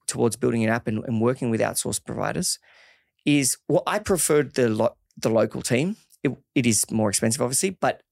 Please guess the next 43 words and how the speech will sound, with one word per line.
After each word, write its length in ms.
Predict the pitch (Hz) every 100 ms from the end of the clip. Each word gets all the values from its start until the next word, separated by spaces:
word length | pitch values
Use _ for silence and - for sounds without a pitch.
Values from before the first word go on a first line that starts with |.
| -
I 80 | 123
like 240 | 110 107
to 160 | - 104
be 160 | -
able 120 | 110 110
to 60 |
go 160 | 110 101
meet 220 | 104 110
people 260 | - 113 160
and 140 | 151
talk 180 | 104 110
to 80 | -
them. 160 | 165 226 - - - - _ _ _ _
Um, 300 | 156 160 160 -
and 280 | - 170 160 - -
the 140 | 147
more 520 | 156 185 202 202 190 -
planning 640 | - 151 156 143 113 104 - _ - -
and 120 | 123
design 480 | 120 110 127 131 120
work 440 | 110 - - - - _ _
you 160 | - 123
can 480 | - 113 110 107 101 -
do 260 | 123 131
before 380 | 175 127 - 127
they 140 | 120 120
actually 340 | 117 - 127
build, 340 | 117 151 175
the 120 | 160 156
better. 380 | 123 110 - -
'Cause 140 | - 120
otherwise 340 | 131 123 117
what 100 | 117
happens 280 | 123 120 110
is 200 | 131 123 - - - _
you 140 | - 220
say, 220 | - 143
"Oh, 140 | 180
this 140 | 180 165
is 60 |
my 140 | 165 135
idea." 320 | 147 151 98
Like, 140 | 107